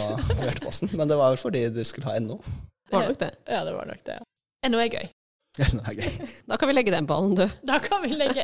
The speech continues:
Speaker 1: N O-ballen død. Så kan du slutte å mase, Chang. Så skal
Speaker 2: Ja.
Speaker 1: jeg finne noe annet neste gang.
Speaker 2: Ja, ja, men det gleder vi oss til. Og med det så takker vi for oss, eh, for denne gang. Vi skal vel på labben en tur, og så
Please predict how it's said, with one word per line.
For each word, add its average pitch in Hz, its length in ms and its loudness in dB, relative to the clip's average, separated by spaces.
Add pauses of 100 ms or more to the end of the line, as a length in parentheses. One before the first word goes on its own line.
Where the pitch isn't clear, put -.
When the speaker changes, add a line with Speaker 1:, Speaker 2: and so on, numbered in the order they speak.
Speaker 1:
N 220 120 -4
O-ballen 220 400 -2
død. 294 320 2
Så - 240 -12
kan 254 160 -2
du 262 80 -2
slutte 262 280 -2
å 247 60 0
mase, 226 300 0
Chang. 254 280 -2 (200)
Så 262 200 -6
skal 247 160 -2
Speaker 2:
Ja. 254 80 4
Speaker 1:
jeg 247 80 -2
finne 233 200 2
noe 202 160 2
annet 202 160 -10
neste 202 280 -4
gang. 175 280 -6
Speaker 2:
Ja, - 180 0 (100)
ja, 156 160 -2
men 180 120 0
det 175 80 4
gleder 160 200 0
vi 113 80 0
oss - 80 -4
til. 110 160 0 (800)
Og 170 100 0
med 175 80 4
det 190 120 8
så 175 140 2
takker 139 340 0
vi 135 120 2
for 139 160 0
oss, - 280 -2
eh, 139 280 4
for 127 200 2
denne 117 240 0
gang. 269 200 2 (520)
Vi 143 220 0
skal 139 220 0
vel 135 80 -4
på 135 100 2 (160)
labben 113 220 0
en - 80 -2
tur, 240 160 4 (680)
og 135 140 2
så 123 500 -2